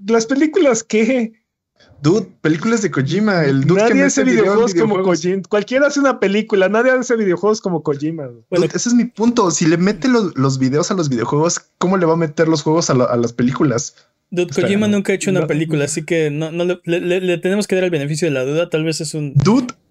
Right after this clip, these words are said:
Speaker 3: el doble de
Speaker 2: ¿jugaste Met-, ¿jugaste Metal Gear Solid cuatro? ¿Eso
Speaker 3: Ajá.
Speaker 2: no es una película? ¿De
Speaker 3: No,
Speaker 2: qué hablas?
Speaker 3: ese era un videojuego, ¿no te acuerdas? ¿Ya se te olvidó?
Speaker 2: No, <laughs> no, no me acuerdo. Jamás jugué ese juego, se la pasaba poniendo películas.
Speaker 3: <laughs>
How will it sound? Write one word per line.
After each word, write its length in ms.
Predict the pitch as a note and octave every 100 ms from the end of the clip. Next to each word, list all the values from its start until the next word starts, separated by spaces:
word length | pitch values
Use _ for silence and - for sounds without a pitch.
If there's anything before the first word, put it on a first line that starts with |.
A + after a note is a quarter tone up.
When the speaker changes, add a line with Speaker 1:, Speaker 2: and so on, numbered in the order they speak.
| G3
Speaker 3:
el 180 | F#3 D3
doble 300 | E3+ F#3 F#3+
de 80 | F3
Speaker 2:
¿jugaste 400 | F3+ A3 C4 D#4+
Met-, 280 | C4+ C#4 G#3+
¿jugaste 460 | G#3 G3+ C4+ - D4+
Metal 340 | D#4+ - A3+
Gear 140 | A3+
Solid 280 | A3+ A#3 G#3 -
cuatro? 360 | F#3+ F#3+ G#3+
¿Eso 120 | -
Speaker 3:
Ajá. 100 | F3+
Speaker 2:
no 60 | F3+
es 100 | -
una 140 | F3
película? 500 | - F3 E3 - G#3+ G4+
¿De 80 | G3
Speaker 3:
No, 140 | F3+
Speaker 2:
qué 40 | A#4
hablas? 280 | E3+ F3 D#3+
Speaker 3:
ese 80 | E3+
era 80 |
un 60 | E3+
videojuego, 480 | E3 D#3+ D3+ E3 D3+
¿no 120 | D#3
te 60 | D#3
acuerdas? 460 | D3+ D#3 G#3 C4+
¿Ya 80 | -
se 140 | D3+ D#3
te 100 | C3
olvidó? 380 | B2+ C3 G3+ - _ -
Speaker 2:
No, 360 | E3 G#3+ B3+ -
<laughs> 0 |
no, 1200 | D#4+ - C4+ B3+ C4+ E4+ C4 G3+ A#3+ - C#4 - - - -
no 100 | G#3+
me 60 | B3
acuerdo. 540 | A#3+ G3+ D#4 C#4+ - B3+ B3+ B3 - G3 -
Jamás 300 | F#3+ G#3+ B3
jugué 180 | D4+ A#3
ese 140 | B3
juego, 380 | C#4 G3 B3+ F4+
se 80 | -
la 100 | F#3+
pasaba 340 | E3+ - G#3 A3+
poniendo 420 | A#3+ F#3+ G#3 -
películas. 760 | D#3 D3+ - F#4 F#4+ - A3+ -
Speaker 3:
<laughs> 760 | A#3 - A#3 - A3+ D4+ A#3